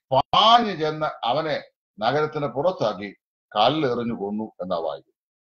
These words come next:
എന്നാൽ അവിടെ സ്തേഫാനോസ് പ്രാർത്ഥിച്ച പ്രാർത്ഥിച്ച, "കർത്താവായ യേശുവേ, എന്റെ ആത്മാവിനെ കൈക്കൊള്ളണമേ" എന്ന് പ്രാർത്ഥിച്ചു.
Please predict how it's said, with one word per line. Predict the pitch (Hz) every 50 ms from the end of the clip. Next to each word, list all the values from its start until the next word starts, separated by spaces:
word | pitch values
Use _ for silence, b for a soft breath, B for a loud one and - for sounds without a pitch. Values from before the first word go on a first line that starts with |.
| _ _ - 104
എന്നാൽ | 117 127
അവിടെ | 131 143 156 165 151 123 127
സ്തേഫാനോസ് | - - - 143 165 165 185 185 190 185 - - 160
പ്രാർത്ഥിച്ച | - - - 131 135 131 151 139 127
പ്രാർത്ഥിച്ച, | 135 - - 107 113 117 - 110 92 -
"കർത്താവായ | 92 85 95 - - 120 127 131 131 135 131 131 127
യേശുവേ, | 131 143 143 - - 90 76 71 - _ _ _ _ _ _ _ _ _ _ _ - - 107
എന്റെ | 120 131 139
ആത്മാവിനെ | 143 143 156 151 - 175 170 170 165 139 104 80 - - _ _ _ _ _ _ _ _ _ _ - 127
കൈക്കൊള്ളണമേ" | 143 175 175 180 180 180 175 175 165 165 165
എന്ന് | 123 - 127 120 117 107
പ്രാർത്ഥിച്ചു. | 110 113 113 113 110 - 90 80 _ _